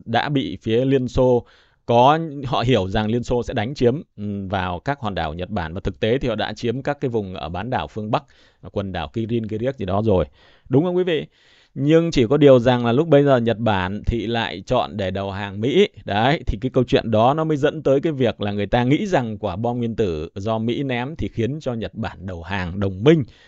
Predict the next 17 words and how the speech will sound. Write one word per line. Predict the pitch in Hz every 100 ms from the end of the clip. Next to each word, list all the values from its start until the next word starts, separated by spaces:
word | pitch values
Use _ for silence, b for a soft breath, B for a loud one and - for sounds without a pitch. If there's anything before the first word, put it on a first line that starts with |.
| b -
Nhưng | 104 107
mà | 104 90
cái | - 104
câu | 110
chuyện | 120 82 80 90
nó, | 98 92 110 113
chúng | 113
ta | 110
tìm | 107 90
kỹ | 90 117
hơn | 131 120
thì | 95
nó | 101
có | 104
nhiều | 107 110 90
những | 87 107
tình | 98 90 87